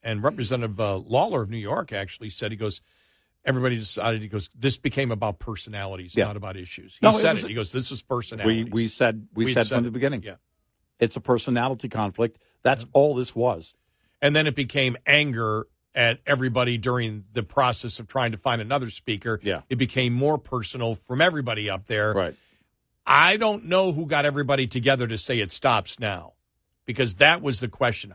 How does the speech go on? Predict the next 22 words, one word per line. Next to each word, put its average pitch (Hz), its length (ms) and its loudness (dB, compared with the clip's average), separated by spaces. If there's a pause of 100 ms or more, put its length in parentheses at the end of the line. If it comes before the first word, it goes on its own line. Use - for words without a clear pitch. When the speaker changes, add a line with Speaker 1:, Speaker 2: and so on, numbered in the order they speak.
(100)
Speaker 1:
How 156 140 6
long 131 340 0
will 95 80 -12
this 117 240 -4
continue? 98 560 -6
I - 760 -20
mean, 120 200 -2
to 120 80 -2
go 151 260 4
on 131 180 2
for 113 140 -10
three 139 240 -2
weeks 120 260 -4
to 110 120 -14
begin 110 360 -2
with 98 200 -8
was 110 120 -4
unbelievable. 110 760 -2
We 113 120 -4
haven't 107 240 -2
seen 120 220 -10
that 95 220 -6